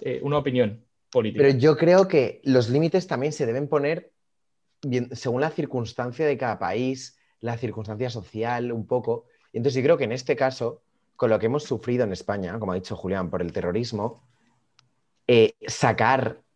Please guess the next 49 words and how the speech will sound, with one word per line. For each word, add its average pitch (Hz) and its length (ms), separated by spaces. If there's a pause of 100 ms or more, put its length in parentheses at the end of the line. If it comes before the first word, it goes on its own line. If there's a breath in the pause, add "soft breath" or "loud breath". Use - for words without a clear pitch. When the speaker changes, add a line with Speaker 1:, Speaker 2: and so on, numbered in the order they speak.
(160)
Speaker 2:
y 113 280
reabrir 117 500
heridas 120 340
de 117 60
esa 117 140
manera, 101 600 (420 soft breath)
como 120 200
medio, 107 440 (800)
a 123 80
ver, 123 120
no, 123 100
no, 127 100
no 135 180
se 170 100
alegra 151 260
de 127 60
su 120 140
muerte, 113 320
pero 62 880 (600)
el 113 180
tuit 101 280
tela. 104 400 (280 soft breath)
Pues 113 140
yo 123 60
creo 147 120
que 156 60
esos 151 180
casos 143 340
sí 180 180
que 143 100
deberían 107 240
estar 98 240
penados. 95 440
No 135 160
con 120 200
cárcel, 113 340
porque 110 160
a 92 40
mí 92 100
la 92 120
cárcel 101 260
me 95 60
parece 107 200
estúpida. 101 460
Yo 110 120
más 120 120
bien 120 120
sería 117 260
como 107 280